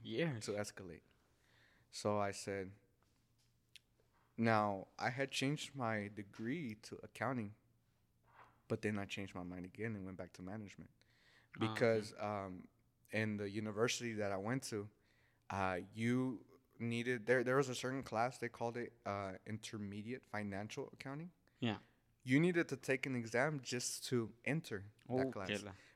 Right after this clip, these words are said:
Speaker 2: Because apparently that class was difficult, that a lot of people drop out or they fail it. And so I was, I decided to go back to management.
Speaker 1: Yeah.
Speaker 2: But then later on, you know, after completing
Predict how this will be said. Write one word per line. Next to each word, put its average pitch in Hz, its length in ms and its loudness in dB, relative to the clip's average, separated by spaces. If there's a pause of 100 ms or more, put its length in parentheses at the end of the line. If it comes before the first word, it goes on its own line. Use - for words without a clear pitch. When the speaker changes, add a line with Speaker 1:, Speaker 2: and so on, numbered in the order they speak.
Speaker 2:
Because 117 360 6
apparently 123 460 2
that 107 240 0
class 110 320 -2
was 98 120 -10
difficult, 135 920 0
that 101 180 0
a - 20 -4
lot 101 220 -2
of 101 100 -10
people - 280 -12
drop 87 340 -6
out 127 460 4
or 98 400 -8 (140)
they 90 120 -10 (160)
fail 135 260 6
it. 127 180 -4 (840)
And 101 400 -4
so 101 260 -6
I 98 240 -4
was, - 340 -14 (420)
I 101 220 6 (240)
decided 110 320 0
to 98 60 -2
go 92 120 -10
back 87 200 -12
to - 120 -16
management. 123 400 -12
Speaker 1:
Yeah. 123 160 0
Speaker 2:
But 110 140 -2
then 117 280 0 (1120)
later 120 320 8
on, 117 360 8 (1000)
you 113 160 4
know, 110 100 4
after 107 300 0
completing 120 640 -2